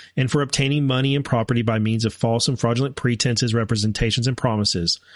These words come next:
would and did transmit and cause to be transmitted by means of wire, radio, and television communication in interstate and foreign commerce, writing, signals, signs, pictures, and sound, for the purpose of executing such a scheme and artifice,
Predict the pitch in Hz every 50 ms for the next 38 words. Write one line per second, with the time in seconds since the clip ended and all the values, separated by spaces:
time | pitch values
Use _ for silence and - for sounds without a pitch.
0 | - - - - - - 131 135 151 160 170 180 175 160 - 170 170 160 151 131
1 | 139 143 147 135 - - 143 131 131 120 - 120 113 107 98 104 - - - 135
2 | 127 120 - - - 123 123 131 131 - - 139 143 135 - - 143 135 127 -
3 | 127 131 131 123 117 107 101 - _ - - - - - - 131 123 127 127 127
4 | 120 123 123 104 101 120 117 113 117 120 131 139 151 151 131 123 123 120 120 123
5 | 123 117 120 120 - - 117 113 117 117 113 117 117 - - 123 117 113 - 131
6 | 120 117 - - 104 90 90 - _ - - - _ - 135 127 - 143 139 139
7 | 156 147 - - 160 156 - 151 135 - - 147 139 131 - - - 156 156 147
8 | 127 98 92 - - 113 110 107 113 113 120 123 120 - - 127 110 110 113 113
9 | 113 - - - 113 101 98 98 98 95 95 98 - - _ _ _ - - 123
10 | - - - 117 110 107 101 - - - - 123 110 - - 139 117 98 87 87
11 | 104 135 - _ _ _ _ _ _ _ _ _ - - - _ - 156 151 151
12 | 147 - 175 165 151 151 170 160 185 160 - 143 143 - - - 147 - - 127
13 | 123 123 113 - 127 120 - 123 117 - - 123 113 113 110 107 98 101 101 98
14 | - - 104 104 123 - -